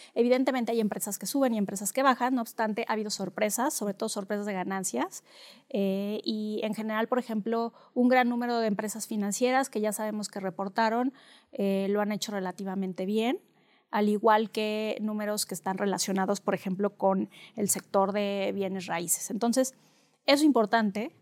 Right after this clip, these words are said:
Hay que también tomar en cuenta que, pues, a lo largo de este año, gran parte del avance de la bolsa estadounidense está relacionada con aquellas empresas que son muy grandes en valor de capitalización.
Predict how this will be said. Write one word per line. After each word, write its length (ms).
Hay 120
que 120
también 360
tomar 280
en 100
cuenta 360
que, 340
pues, 200
a 40
lo 120
largo 280
de 60
este 200
año, 240
gran 320
parte 260
del 100
avance 460
de 120
la 100
bolsa 540
estadounidense 720
está 160
relacionada 640
con 200
aquellas 280
empresas 300
que 60
son 180
muy 180
grandes 380
en 100
valor 240
de 80
capitalización. 840